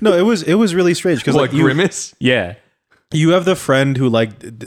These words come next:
Speaker 1: doesn't deal with it until the end. You have, like, Orlando Brown, who's the friend who just doesn't fucking care.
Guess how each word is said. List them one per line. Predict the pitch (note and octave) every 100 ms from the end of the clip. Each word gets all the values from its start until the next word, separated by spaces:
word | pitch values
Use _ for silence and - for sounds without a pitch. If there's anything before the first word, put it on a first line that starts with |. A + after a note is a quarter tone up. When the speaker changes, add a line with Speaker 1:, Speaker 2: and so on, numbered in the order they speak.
| B2
Speaker 1:
doesn't | A#2+ B2 -
deal | G#2+ A2+ A#2
with | A#2
it | A2+
until | A2 A#2
the | G#2+ F#2
end. | F#2 F#2+
You | G#2
have, | A2 A2
like, | A2
Orlando | A2 G#2 A2 G#2+ A2
Brown, | G#2 F#2+ G2+
who's | G2+
the | G2+
friend | - G2+
who | G2
just | G2+ G2+
doesn't | G2 G2
fucking | G#2 - G#2
care. | - F2 G2